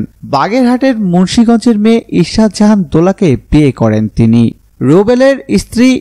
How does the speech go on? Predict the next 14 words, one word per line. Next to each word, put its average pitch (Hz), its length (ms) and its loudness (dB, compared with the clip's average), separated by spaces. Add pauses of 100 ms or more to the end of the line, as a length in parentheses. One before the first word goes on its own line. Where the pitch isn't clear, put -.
ইশরাত 190 440 0
জাহান 214 280 2 (100)
দোলা 185 300 2 (320)
বাগেরহাট 214 680 2 (180)
বহুমুখী 202 500 2 (140)
কলেজিয়েট 180 480 0 (300)
স্কুল 214 280 -2 (120)
থেকে 214 320 0 (440)
এসএসসি - 300 -2 (140)
পরীক্ষায় 208 400 0 (100)
পাশ 151 260 -2
করে 220 300 0 (340)
উচ্চ 175 240 0 (240)
মাধ্যমিকে 175 480 0